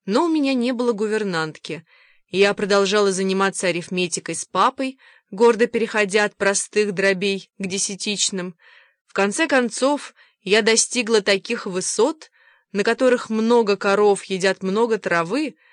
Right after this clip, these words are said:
а цистерны наполняются водой много часов. Я находила всё это совершенно захватывающим. Моя сестра теперь официально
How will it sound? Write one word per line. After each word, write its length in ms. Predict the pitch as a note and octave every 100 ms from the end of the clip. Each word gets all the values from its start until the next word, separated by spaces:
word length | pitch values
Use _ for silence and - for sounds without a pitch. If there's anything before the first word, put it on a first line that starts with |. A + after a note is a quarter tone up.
| _ -
а 100 | F#3+
цистерны 840 | - F#3+ - G#3 B3+ D4 A#3+ D#3+ - _ -
наполняются 800 | F#3+ F#3+ G3 G3+ G3+ F#3+ - G3
водой 440 | E3+ D#3+ G3+ C#4+
много 400 | C4+ G3 F#3 G#3+
часов. 640 | G#3+ A3 G3+ B3+ A#3 E3+ _ _ _ _ _
Я 160 | - F3+
находила 520 | F3+ F3+ E3+ A3 D#4+
всё 220 | D4 -
это 300 | C#4 C4+ A#3 A#3
совершенно 880 | - E3+ D3+ - G#3+ D4+ D4+ C#4 C4+ - _ -
захватывающим. 1200 | G3 G3+ - E3 D#3+ - D#3 D3 D3+ - - - E3 _ _ _ _ _ _ _ _ _ _ _ _ _ _
Моя 300 | - F#3+ F#3
сестра 520 | F3 F3 - - G#3+ D#4
теперь 420 | D#4 - C4 F3+ -
официально 960 | F#3+ F#3 - F#3+ G3 A3 G#3+ G3+ G3+